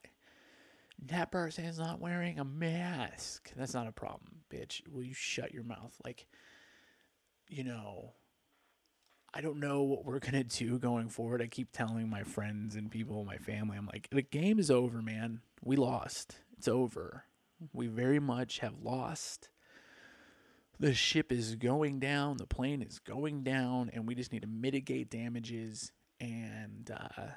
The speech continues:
you know, hold on for dear life." You know, the problem is, can we mitigate these damages long enough to where, you know, maybe the next generation has to deal with it? Because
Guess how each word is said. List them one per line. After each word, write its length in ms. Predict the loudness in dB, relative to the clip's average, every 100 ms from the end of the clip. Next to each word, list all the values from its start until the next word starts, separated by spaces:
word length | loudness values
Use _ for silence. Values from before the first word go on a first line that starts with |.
| -16 _ _ _ _ -14
you 120 | -8
know, 220 | -6 -8 -6
hold 320 | -2 0 2
on 200 | 2 0
for 140 | -2 -4
dear 180 | -2
life." 560 | 0 -2 -6 -10 -16 -18 _ _ _ _ _ -16
You 160 | -10
know, 300 | -8 -8 -12 -16 _ _ _ -20 -20
the 60 | -20 _ -10
problem 380 | -6 -4 -2
is, 320 | 0 0 0 -2
can 180 | 0
we 80 | 2
mitigate 460 | 4 2 2 0 0
these 200 | -2 0
damages 840 | 0 2 0 0 -2 -2 -2 -8 -12 -20 -20 -20 -20 -20 -20 -20 -20 _ _ 2
long 360 | 6 6 6
enough 680 | 4 2 -2 -6 -8 -8 -6 -6 -6 -4
to 120 | 0
where, 540 | 4 4 4 4 0 -4
you 100 | -6
know, 240 | -4 -2 -2
maybe 260 | -2 0
the 80 | 0
next 380 | 2 2 2 -2
generation 600 | -4 -6 -8 -8 -8 -8
has 140 | -10 -10
to 100 | -8
deal 220 | -6 -6
with 100 | -6
it? 140 | -10 -14
Because 640 | -8 -2 -2 -2 -4 -6